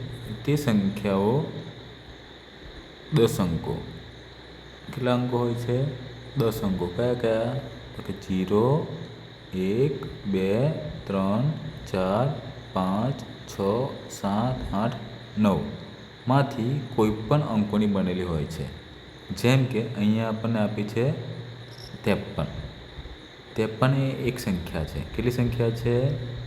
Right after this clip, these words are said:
એક. હવે એમાં અંકોની સંખ્યા કેટલી છે? તો કે બે. કયા કયા? તો કે છે કે પાંચ અને ત્રણ.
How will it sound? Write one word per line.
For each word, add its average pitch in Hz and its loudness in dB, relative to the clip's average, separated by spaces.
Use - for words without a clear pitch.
એક. - 0
હવે 107 4
એમાં 131 4
અંકોની 107 2
સંખ્યા 117 0
કેટલી 127 2
છે? 117 2
તો 95 0
કે 107 0
બે. 85 2
કયા 123 6
કયા? 110 0
તો 101 -2
કે 98 0
છે 101 -6
કે 107 0
પાંચ 95 0
અને 104 4
ત્રણ. 80 2